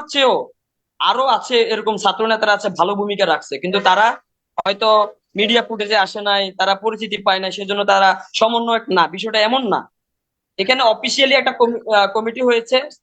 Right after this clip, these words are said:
আহ, কেন্দ্রীয় কমিটি। এই কমিটির মধ্যে যারা আছে, তারা ওই সময় এমন একটা মোমেন্ট ছিল, তাদের ছদ্মনাম ইউজ করা লাগছে। একজন হচ্ছে বুলবুল, কিন্তু তার আসল নাম হচ্ছে আতিক।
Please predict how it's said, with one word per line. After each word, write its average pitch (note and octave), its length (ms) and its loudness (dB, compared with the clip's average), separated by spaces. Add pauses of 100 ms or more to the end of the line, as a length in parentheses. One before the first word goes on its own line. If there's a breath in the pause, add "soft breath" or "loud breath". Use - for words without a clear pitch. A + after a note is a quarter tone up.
(140)
আহ, F#3 120 2
কেন্দ্রীয় G#3 360 -2
কমিটি। G#3 300 -2
এই A3+ 220 2
কমিটির A#3+ 400 -4
মধ্যে A#3 320 -2
যারা G#3 220 4
আছে, G#3 260 -2
তারা G#3 280 0 (280)
ওই A#3 100 2
সময় B3 300 0
এমন A3 120 2
একটা A#3+ 160 2
মোমেন্ট A#3+ 400 -2
ছিল, G#3 220 2 (340)
তাদের G3+ 200 0
ছদ্মনাম A#3 500 0
ইউজ G#3+ 180 -6
করা G3 200 2
লাগছে। D#3 380 -8 (400)
একজন G#3 260 0
হচ্ছে B3 160 2
বুলবুল, B3+ 640 2 (420)
কিন্তু A#3+ 160 0
তার A#3+ 240 4
আসল B3+ 280 0
নাম B3+ 180 2
হচ্ছে B3 160 0
আতিক। A3 400 0